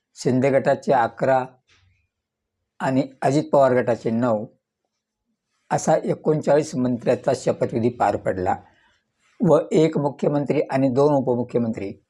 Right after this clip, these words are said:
असं बेचाळीस जणांचं मंत्रिमंडळ तयार झालं. तसं महाराष्ट्रातलं मंत्रिमंडळ, याची मर्यादा ही त्रेचाळीस मंत्र्याची आहे, पण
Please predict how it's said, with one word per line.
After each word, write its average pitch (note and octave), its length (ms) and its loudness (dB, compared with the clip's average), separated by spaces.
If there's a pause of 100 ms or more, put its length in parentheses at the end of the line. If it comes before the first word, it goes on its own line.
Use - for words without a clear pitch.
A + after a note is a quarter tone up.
(400)
असं B2 340 -2
बेचाळीस C3+ 600 0
जणांचं B2 500 -2
मंत्रिमंडळ A2 680 0 (640)
तयार C#3+ 280 6
झालं. G2 340 -2 (1080)
तसं E3+ 320 0
महाराष्ट्रातलं D3 680 -2
मंत्रिमंडळ, C3 720 -2 (840)
याची C#3 240 2
मर्यादा B2+ 520 2 (420)
ही D#3 120 -10
त्रेचाळीस C3 760 0
मंत्र्याची A#2 520 -4
आहे, - 140 -6 (800)
पण C3+ 220 2